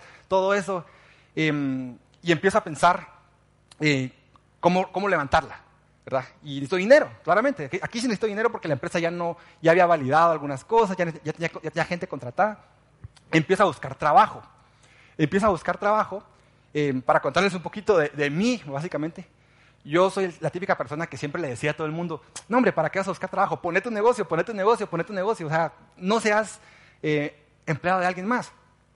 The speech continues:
Y yo se lo decía a todo el mundo, y ahora a mí me iba a tocar, pues, algo que yo juré que nunca más iba a volver a pasar en mi vida, que era trabajar para alguien más. Empecé a aplicar a startups en Estados Unidos. Em, no sé si ustedes han,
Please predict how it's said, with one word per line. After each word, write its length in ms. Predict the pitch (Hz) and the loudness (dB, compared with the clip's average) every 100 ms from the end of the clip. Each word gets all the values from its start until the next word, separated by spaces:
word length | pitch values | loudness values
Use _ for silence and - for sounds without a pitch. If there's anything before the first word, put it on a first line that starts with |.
| _ _ _ | _ _ _
Y 80 | 160 | 2
yo 80 | 175 | 2
se 80 | 226 | 4
lo 60 | |
decía 160 | 156 170 | 0 -2
a 40 | |
todo 180 | - 214 | -2 -2
el 60 | 202 | -2
mundo, 300 | 240 208 214 - _ - | -2 -6 -12 -20 _ 2
y 80 | |
ahora 220 | 147 214 - | 6 6 4
a 140 | 139 | -6
mí 280 | 123 185 285 | -6 -2 0
me 60 | 240 | 2
iba 120 | 175 | 2
a 40 | |
tocar, 360 | 156 - 180 226 _ _ _ _ _ - - | 0 -4 -4 -4 _ _ _ _ _ -18 -10
pues, 160 | 139 - _ _ | -10 -10 _ _
algo 200 | 160 180 | 0 0
que 100 | 156 | -4
yo 60 | |
juré 180 | 156 160 | -4 -6
que 80 | 165 | -4
nunca 220 | 156 151 | -4 -4
más 180 | 143 139 | -4 -4
iba 80 | 160 | -4
a 40 | |
volver 120 | 131 | -4
a 60 | 139 | -6
pasar 200 | 113 120 | -8 -10
en 60 | 127 | -4
mi 60 | |
vida, 160 | 160 131 | -4 -4
que 100 | 127 | -6
era 100 | 127 | -4
trabajar 420 | 139 107 143 151 | -4 -2 -2 -2
para 100 | 127 | -6
alguien 180 | 113 110 | -12 -8
más. 240 | 143 - - _ _ _ _ _ _ | -10 -10 -18 _ _ _ _ _ _
Empecé 240 | 143 123 147 | -8 0 -2
a 40 | |
aplicar 480 | 160 165 175 180 165 - - _ _ | -2 0 2 2 -2 -20 -20 _ _
a 100 | 123 | -4
startups 480 | 123 - 185 190 - | 0 4 4 2 -6
en 80 | 131 | -12
Estados 320 | - 160 156 | -2 -2 -2
Unidos. 400 | 151 185 190 - _ _ _ _ - | -6 -6 -8 -12 _ _ _ _ -6
Em, 420 | 131 123 113 104 _ | -6 -6 -10 -16 _
no 80 | 147 | -16
sé 100 | 175 | -14
si 60 | 160 | -8
ustedes 260 | 170 165 | -6 -6
han, 80 | - | -8